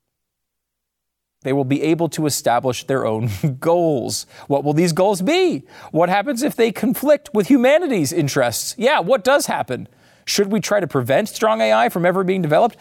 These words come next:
These questions will be, get more pressing, uh, through time. Great, thank you for that. Uh, yeah, wh-, what if they just think, like, you know, maybe the Earth's resources are not best served by having humans here at all? How are they going to do that? What about when someone puts a,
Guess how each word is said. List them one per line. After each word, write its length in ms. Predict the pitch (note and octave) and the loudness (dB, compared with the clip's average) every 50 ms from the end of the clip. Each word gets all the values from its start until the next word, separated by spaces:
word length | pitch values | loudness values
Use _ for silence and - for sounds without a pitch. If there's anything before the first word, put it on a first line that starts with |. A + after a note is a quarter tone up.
| - - - | -8 -2 0
These 220 | A4 B4 A4+ - | 2 2 2 2
questions 400 | - - C4+ B3 - C#4+ B3+ - | 2 0 0 0 0 -2 -4 -2
will 60 | E3+ | -2
be, 80 | D#3+ D#3+ | -2 0
get 160 | D#3+ G#3 E3 | 0 0 0
more 160 | E3 E3+ E3 | 0 0 -2
pressing, 440 | - - E3 D#3+ C#3+ - C#3 C3 A#2+ - - - - - - - - - | -2 0 -2 -2 -2 -2 -4 -6 -8 -10 -14 -20 -20 -20 -20 -18 -8 -4
uh, 140 | C#3+ A#2+ A#2 | -2 -2 -2
through 180 | - C#3+ C#3 | -2 -2 -4
time. 220 | - F3 D#3+ C3+ - - - - _ | -2 -2 -2 -4 -4 -8 -16 -10 _
Great, 200 | - A3 A3+ G3 | 0 0 2 2
thank 160 | - A#3 B3+ A#3+ | 2 0 0 0
you 140 | A3 F3 | 0 -2
for 120 | D3+ - C#3 | 0 0 0
that. 260 | B2+ B2 C3+ D#3 - - _ _ _ _ _ _ | 0 2 0 0 -4 -8 _ _ _ _ _ _
Uh, 460 | - - C3+ C3+ C3+ C3+ C3 B2+ B2+ C#3+ | -4 -2 0 2 2 2 2 2 2 0
yeah, 180 | F3 C#4+ D4 | 0 0 2
wh-, 120 | G3 G#3+ G3+ | 0 0 0
what 140 | F3+ A#3+ - | 0 0 -2
if 80 | - | -2
they 160 | - D#4+ D#4+ | -2 -2 -2
just 240 | C#4+ D4+ C#4 - - | -2 -2 -4 -4 -2
think, 180 | - C4 A#3+ - | -2 -2 -2 0
like, 160 | B3+ A3+ - | -2 -2 -2
you 80 | B3 C4+ | -2 0
know, 240 | C#4+ C#4+ C#4+ C#4+ | 2 2 2 2
maybe 500 | C4 B3+ C#4 D#4+ D#4+ D#4+ D#4 C#4+ A#3 - - - - - - _ - | 2 0 -2 -2 0 0 0 0 0 -2 -6 -14 -20 -20 -20 _ -4
the 220 | F#3 G3 G3+ - | -2 -2 -2 0
Earth's 360 | F3+ G3+ A3 A#3 - - - | 2 2 2 2 2 -2 -4
resources 680 | E3 E3+ F#3 G3 - - G3 F#3+ E3 - F#3+ F#3 E3 - | -2 0 0 0 0 0 0 0 0 -2 -2 -2 0 2
are 140 | E3 D#3+ D#3 | 2 2 2
not 260 | D#3 D#3+ E3+ E3 C#3+ | 2 0 0 0 2
best 280 | D#3+ E3 E3+ - - - | 2 2 2 0 -2 -6
served 580 | - - F3+ A3+ C4+ C#4+ F#3 A2 A2 - - | -2 0 2 4 4 4 2 -2 -4 -6 -2
by 160 | - A#2 A2+ | 0 0 2
having 340 | A2+ D#3 G#3 B3 B3 C#4+ C4 | 2 0 0 0 0 -2 -2
humans 380 | A#3 G3 G#3+ G#3 A3 A3 A3 - | -2 0 0 0 -2 -2 -2 -2
here 160 | A3+ C4 C#4 | 0 0 2
at 80 | C#4 C#4+ | 4 6
all? 580 | D4+ D#4+ E4 D#4+ A#3 D3+ - - - _ _ _ _ _ _ _ _ _ _ _ _ _ _ | 6 6 6 6 6 4 0 -4 -18 _ _ _ _ _ _ _ _ _ _ _ _ _ _
How 200 | - E3+ G3+ A3+ | -2 2 2 4
are 60 | B3 | 4
they 100 | B3 A#3+ | 2 2
going 200 | A3+ A#3+ A#3+ A#3+ | 2 0 -2 -2
to 60 | A#3 A3+ | -2 -2
do 120 | A#3 A3+ | -2 0
that? 300 | A3 A#3+ A#3 G#3+ - - _ _ _ _ _ _ _ _ _ | 0 0 0 0 -4 -8 _ _ _ _ _ _ _ _ _
What 200 | C3 C3+ G3 B3 | -2 0 2 2
about 240 | B3 A#3 B3 A3 F3 | 2 2 2 0 0
when 100 | F#3 F3+ | -2 -4
someone 260 | - G3 G#3 G#3 F3 | -2 -2 -2 -4 -4
puts 200 | - - F#3+ - | -4 -4 -4 -2
a, 240 | G3+ F#3+ F3 D#3 D#3 | -2 -4 -4 -4 -6